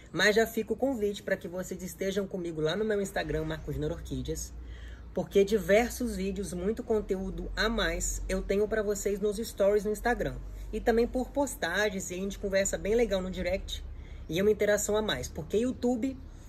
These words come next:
nem sempre é aquele momento na hora que eu posso conversar com vocês. Vocês estão assistindo, agradeço a todo mundo que já deixou um comentário aqui, quem não deixou um comentário deixa, porque pra mim é muito importante saber o que vocês estão pensando.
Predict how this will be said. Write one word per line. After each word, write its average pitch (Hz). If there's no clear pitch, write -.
nem 233
sempre 214
é 202
aquele 208
momento 196
na 196
hora 156
que -
eu 160
posso 151
conversar 160
com 160
vocês. -
Vocês 180
estão 175
assistindo, 226
agradeço 175
a 175
todo 190
mundo 180
que 180
já 175
deixou 190
um 180
comentário 165
aqui, 156
quem 160
não 165
deixou 170
um 160
comentário 156
deixa, 156
porque 160
pra 156
mim 147
é 143
muito 151
importante 165
saber 175
o 151
que 160
vocês 156
estão 156
pensando. 180